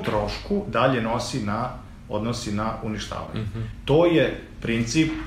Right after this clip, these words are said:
Speaker 1: zagađivač plaća. Ko je proizveo, taj to treba i da, e, kako se zove, uništi.
Speaker 2: Mhm.
Speaker 1: E, međutim, apotekarska ustanova u Novom Sadu i sve te državne ustanove su počele da se bave tom problematikom.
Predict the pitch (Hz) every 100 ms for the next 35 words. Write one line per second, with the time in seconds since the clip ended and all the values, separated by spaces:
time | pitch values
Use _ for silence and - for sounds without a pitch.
0 | - - - 104 107 110 98 107 127 127
1 | - 117 98 - - - 131 117 - 98
2 | 92 98 120 175 220 214 - - 110 113
3 | 131 120 98 101 113 113 120 113 110 -
4 | - - 123 113 110 110 - 117 104 101
5 | 98 104 110 120 107 95 - - 120 117
6 | 117 107 - - - 101 - - - -
7 | - 120 120 139 110 92 - - 101 -
8 | 113 123 196 202 - 139 143 175 160 135
9 | 120 123 151 135 110 104 95 - - -
10 | 160 165 135 139 135 156 104 95 - 127
11 | 139 147 139 - - - 131 127 208 208
12 | 131 - 113 110 104 113 104 - 98 95
13 | 92 92 -